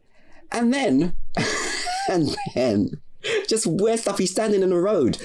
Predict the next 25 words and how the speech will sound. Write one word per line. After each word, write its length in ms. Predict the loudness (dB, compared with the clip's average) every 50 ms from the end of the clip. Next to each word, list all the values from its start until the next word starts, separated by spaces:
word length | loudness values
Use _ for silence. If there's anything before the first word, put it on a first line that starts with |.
| -6 -4
like 160 | -4 -2 0
a 40 | -2
dirt 380 | -2 0 0 0 0 0 0 -2
track. 460 | -2 -2 -2 -2 -4 -6 -8 -12 -14 -10 -10 -8 -6 -2
It 80 | 0 0
looks 140 | 0 0 0
like 80 | 0
he's 100 | 0 0
standing 220 | 0 0 2 2 2
on 100 | 4 4
Route 160 | 4 2 2
sixty-six, 640 | 0 -2 -2 0 0 0 0 2 0 0 -2 -4 -4
basically. 540 | -2 0 0 2 2 2 2 2 2 0 -2 -4 -6 -6 -8 -4 -4
And 420 | -2 -2 0 0 0 0 0 2
he's 140 | 2 2 2
just 200 | 2 0 0 0
there. 200 | 0 2 2 2 2
And 140 | 2 4
then 100 | 4 4
all 100 | 4 2
of 60 | 2 2
a 40 |
sudden, 380 | 2 2 2 2 2 2 2 2 2 2 4 4 2 2 2 2
the 100 | 2 0
dude, 520 | 0 2 2 2 4 6 6 4 4 0